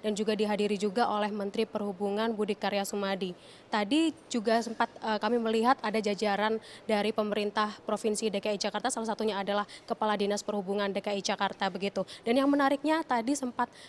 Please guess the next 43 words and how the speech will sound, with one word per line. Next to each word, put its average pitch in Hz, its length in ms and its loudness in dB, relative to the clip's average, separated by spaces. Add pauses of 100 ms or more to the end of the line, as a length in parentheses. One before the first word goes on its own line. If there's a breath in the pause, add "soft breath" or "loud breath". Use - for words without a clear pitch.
(100)
eh, 226 480 2 (160)
kami 240 160 6
melihat 233 560 2
ada 220 240 2
sejumlah 220 640 0
public 220 400 0
figure 226 480 4
yang 233 160 0
ikut 220 240 -2 (320 loud breath)
hadir 240 400 4
dalam 220 240 2
uji 214 160 -2
coba 214 240 0
kali 208 320 2
ini, 285 240 2 (320 loud breath)
yaitu 226 560 2
salah 226 160 2
satunya 233 320 2
ada 208 160 -2
Ayu 202 160 0
Sita, 247 480 2
kemudian 208 400 0
Asri 208 240 -2
Welas, 254 400 2
dan 208 80 0
juga 202 240 0
Yuni 202 240 0
Sara. 190 320 -2 (320 loud breath)
Uji 233 240 4
coba 240 160 2
kali 247 320 2
ini 311 320 2
dilakukan 220 640 0
dari 208 320 -2
Stasiun 208 400 -4
Halim 214 400 0
menuju 214 320 -2
Stasiun 208 560 -4
Tegaluar. 202 400 0
Nah, 196 160 -4
kalau 214 240 -2
bicara 208 400 0
tentang 214 400 -2